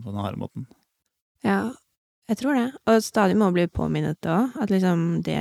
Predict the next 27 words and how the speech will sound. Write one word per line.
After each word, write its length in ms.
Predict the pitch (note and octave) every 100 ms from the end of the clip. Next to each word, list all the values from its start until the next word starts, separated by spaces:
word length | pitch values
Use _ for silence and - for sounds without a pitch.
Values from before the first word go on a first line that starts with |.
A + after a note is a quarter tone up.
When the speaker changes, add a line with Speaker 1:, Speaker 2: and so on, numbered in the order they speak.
| D3+
Speaker 2:
å 140 | E3 E3
leke 380 | D#3 - - -
er 140 | -
viktig 320 | - - -
for 80 | D3+
at 80 | E3
han 160 | D#3
skal 180 | D#3+ D#3
ha 60 | D#3
det 60 | E3
gøy 240 | - F#3 - _ _
på 140 | -
tur 180 | - E3+
med 160 | E3
oss, 140 | B3 -
da. 160 | F4 B3 _ _ _
Speaker 1:
Ja. 140 | G2 - _ _ _ _ _ _ _ E4+
Speaker 2:
Eh, 460 | A3+ G3 F#3+ F#3+ F#3+ F#3
og 60 |
det 100 | F#3
blir 160 | F#3 E3
ikke 200 | - A#3
en 60 | A3
kul 260 | - F3+ F#3+
tur 320 | - F#3+ G#3+
hvis 300 | G3 G3 -
vi 480 | F3 F3 F3 F3+